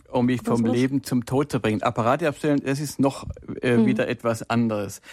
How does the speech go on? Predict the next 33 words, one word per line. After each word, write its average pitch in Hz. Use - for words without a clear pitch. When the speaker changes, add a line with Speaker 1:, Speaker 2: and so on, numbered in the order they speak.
Speaker 2:
Mhm. 226
Speaker 1:
Ähm, 117
also 131
die, 127
die 123
direkte 156
Tötung, 139
die 123
ist -
bei 117
uns 120
verboten. 117
Speaker 2:
Mhm. 185
Speaker 1:
Aber, 139
äh, 117
und 120
das 117
wird 127
jetzt 117
viele 123
unserer 113
Hörer, 117
äh, 110
sicherlich 120
überraschen, 107
die 107
Beihilfe, 110
äh, -
zum 101
Selbstmord, 113
also 117
dass 113
man 107